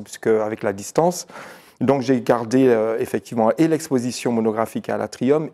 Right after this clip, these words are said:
et une résidence à, au lycée Victor Anicet à, à Saint-Pierre. Euh, c'est Valérie John qui est une, une artiste que je connais depuis un moment, euh, voilà, c'est, et aussi la, le, le chef d'établissement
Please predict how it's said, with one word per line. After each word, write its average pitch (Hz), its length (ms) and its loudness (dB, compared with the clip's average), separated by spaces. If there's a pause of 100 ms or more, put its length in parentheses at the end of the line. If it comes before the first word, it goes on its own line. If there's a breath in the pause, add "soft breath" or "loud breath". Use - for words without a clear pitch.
et 160 100 4
une 156 140 0
résidence 127 520 -2
à, 107 360 2 (280 loud breath)
au 117 100 2
lycée 120 300 0
Victor 117 280 -2
Anicet 113 500 0
à, 98 580 -4 (220)
à - 80 -10
Saint-Pierre. 135 640 0 (520 loud breath)
Euh, 110 680 2
c'est 107 220 -4
Valérie 113 560 2
John 120 420 2
qui 107 220 -4
est - 180 -6
une, 107 420 -4
une 110 140 -4
artiste 107 540 -6
que 107 100 -8
je 98 120 -10
connais 104 220 -6
depuis 104 360 -6
un 101 80 -4
moment, 107 400 -2 (400 loud breath)
euh, 107 440 0
voilà, 101 280 2
c'est, 101 160 -4
et 107 520 -4
aussi 117 360 -4
la, 107 180 -2
le, 110 320 -6
le 117 120 -10
chef 113 180 -4
d'établissement 117 800 -4